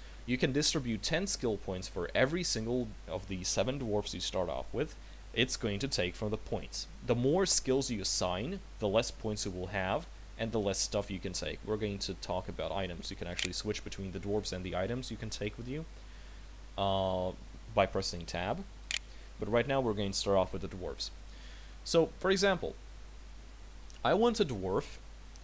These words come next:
who will be good at digging, because Dwarf Fortress involves a lot of digging.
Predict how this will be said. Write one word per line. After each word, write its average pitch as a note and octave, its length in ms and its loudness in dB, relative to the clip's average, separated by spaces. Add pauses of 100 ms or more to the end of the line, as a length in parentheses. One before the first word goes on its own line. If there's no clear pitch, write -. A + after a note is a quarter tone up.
(120)
who C#3+ 120 4
will D#3+ 200 6
be D3 160 2
good A2 220 2
at A#2+ 100 4
digging, B2+ 420 6
because G#2+ 280 0
Dwarf A2+ 160 2
Fortress A2+ 400 0
involves G#2 400 0
a - 20 -2
lot E2 220 -2
of F#2+ 80 -6
digging. F2+ 300 2